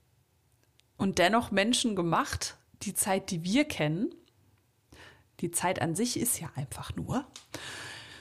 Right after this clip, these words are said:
Was wir haben, ist den Moment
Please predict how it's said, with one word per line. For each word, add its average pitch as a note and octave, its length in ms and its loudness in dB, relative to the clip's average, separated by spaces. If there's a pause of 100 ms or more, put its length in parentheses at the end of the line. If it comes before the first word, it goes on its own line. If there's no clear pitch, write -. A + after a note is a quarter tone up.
(500)
Was A#3+ 240 4
wir C4 180 6
haben, B3 240 8
ist - 220 0
den A3+ 160 4
Moment G3+ 580 4